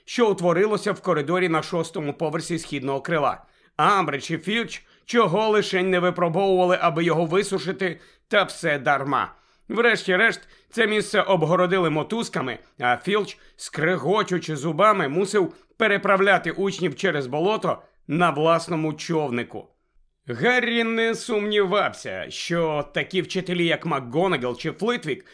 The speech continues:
могли б за одну мить позбутися болота, але, як це вже було з візлівськими вибуховими вогнями, вони просто незворушно спостерігали собі за марними потугами Амбридж.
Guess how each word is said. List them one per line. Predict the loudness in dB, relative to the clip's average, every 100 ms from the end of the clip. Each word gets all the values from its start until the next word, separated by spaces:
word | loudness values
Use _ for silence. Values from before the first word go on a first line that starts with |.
| -2
могли | 2 2 2
б | 2
за | 2
одну | 4 2 0
мить | 0 -2 -4
позбутися | -6 -4 -6 -4 -4 -4
болота, | 0 2 4 2 0 4
але, | 4 4 2 0 -6 _ -2
як | 2 2 0
це | -4
вже | -2 -2
було | 0 2 2
з | 0
візлівськими | -2 -2 -2 -6 -4 -2 -2
вибуховими | -2 0 -2 0 -2 0 -2 -6
вогнями, | -4 -4 -2 0 0 0 -4 -6 _ -2
вони | 2 2
просто | 2 2 4 2 2 0 0 -4
незворушно | -2 2 2 2 2 2 2 0 -2 -4
спостерігали | -4 -8 -4 -2 0 2 2 2
собі | 0 -2 0 -2 -6 _
за | -8 0 2
марними | 4 4 4 2 2 2
потугами | 2 -2 -2 -4 0 0 0 0
Амбридж. | 0 0 -4 -10 -16